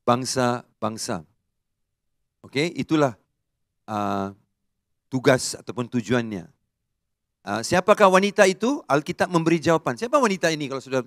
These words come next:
bertanya? Siapa wanita ini? Saya sudah jelaskan dia pelacur. Tapi mengikut Alkitab, apakah kuasa dia itu? Ayat lapan belas dari pasal tujuh belas, saudara boleh lihat juga dan bacakan.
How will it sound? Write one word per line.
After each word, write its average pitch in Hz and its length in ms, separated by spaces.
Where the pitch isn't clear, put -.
bertanya? 117 320
Siapa 185 240
wanita 139 340
ini? 104 300
Saya 117 80
sudah 127 160
jelaskan 127 400
dia 175 140
pelacur. 165 580
Tapi 214 480
mengikut 170 460
Alkitab, 143 500
apakah 214 480
kuasa 202 400
dia 196 160
itu? 208 320
Ayat 196 160
lapan 202 240
belas 220 320
dari 143 160
pasal 143 480
tujuh 131 240
belas, 127 320
saudara 120 240
boleh 120 240
lihat 131 240
juga 110 240
dan 110 320
bacakan. 117 480